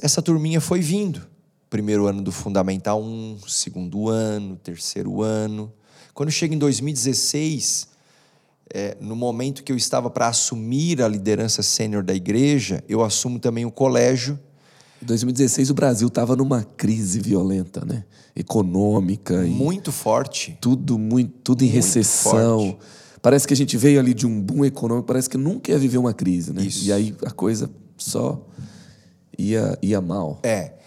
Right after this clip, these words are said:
Speaker 1: E aí o colégio tava com cento e trinta e cinco alunos e, e a palavra de comando é: "Precisamos fechar esse colégio. Precisamos fechar esse colégio."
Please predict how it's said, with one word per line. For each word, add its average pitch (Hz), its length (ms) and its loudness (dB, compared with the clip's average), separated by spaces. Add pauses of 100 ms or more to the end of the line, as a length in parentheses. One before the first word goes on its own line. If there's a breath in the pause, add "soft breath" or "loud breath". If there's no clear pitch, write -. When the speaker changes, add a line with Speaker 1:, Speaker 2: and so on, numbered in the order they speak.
(240 loud breath)
Speaker 1:
E 160 140 -2
aí 175 580 -2 (120)
o - 60 -10
colégio 143 320 0
tava 147 160 -2
com 143 140 -8
cento 170 340 -2
e 156 40 -4
trinta 143 260 -6
e 135 60 -2
cinco 131 340 -4
alunos 135 720 -4 (760 soft breath)
e, 113 280 -8
e 127 100 -2
a 127 60 2
palavra 143 400 2
de 123 100 -4
comando 139 480 -2
é: 135 60 2
"Precisamos 143 320 -2
fechar 147 260 -2
esse 139 140 -2
colégio. 117 540 -8 (680)
Precisamos - 280 -10
fechar - 260 -12
esse - 140 -10
colégio." - 520 -14